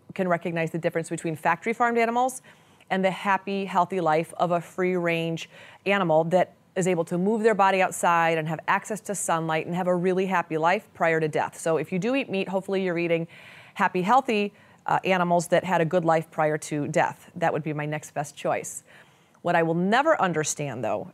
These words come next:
is why many vegans and vegetarians think it's okay to force their personal viewpoints,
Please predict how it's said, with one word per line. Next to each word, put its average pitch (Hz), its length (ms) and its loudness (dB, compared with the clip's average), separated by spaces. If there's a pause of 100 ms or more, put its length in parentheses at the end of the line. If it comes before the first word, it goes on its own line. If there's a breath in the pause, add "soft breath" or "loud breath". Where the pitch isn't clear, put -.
is 180 180 0
why 175 240 2
many 180 320 -2
vegans 196 400 -2
and 175 80 -4
vegetarians 160 840 -4 (100)
think 220 160 -2
it's 240 160 -2
okay 226 320 0
to 175 180 -8
force 165 360 -2
their 160 160 0
personal - 500 -4
viewpoints, 160 580 -4